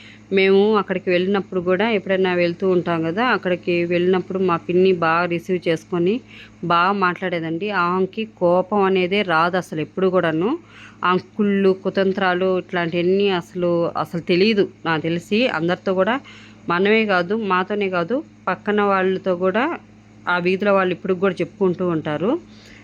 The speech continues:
"అంత సౌమ్యరాలు ఎవరు ఉండరమ్మా, ప్రతి దాంట్లో కూడా కోపం అనేది నేను ఇంతవరకు చూడలేదు" అనేసి అని అంటున్నారు.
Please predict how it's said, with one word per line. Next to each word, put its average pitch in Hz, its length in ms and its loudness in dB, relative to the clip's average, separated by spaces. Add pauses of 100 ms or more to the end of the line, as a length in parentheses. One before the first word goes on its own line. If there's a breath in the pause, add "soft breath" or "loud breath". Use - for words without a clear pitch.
(180 loud breath)
"అంత 185 380 0
సౌమ్యరాలు 190 640 0
ఎవరు 180 300 0
ఉండరమ్మా, 180 600 -2
ప్రతి 175 380 -6
దాంట్లో 175 320 -2
కూడా 196 140 -2
కోపం 180 380 -2
అనేది 180 320 0
నేను 185 160 0
ఇంతవరకు 170 460 -2
చూడలేదు" 175 340 2
అనేసి 175 400 -2
అని 165 80 -2
అంటున్నారు. 156 600 -2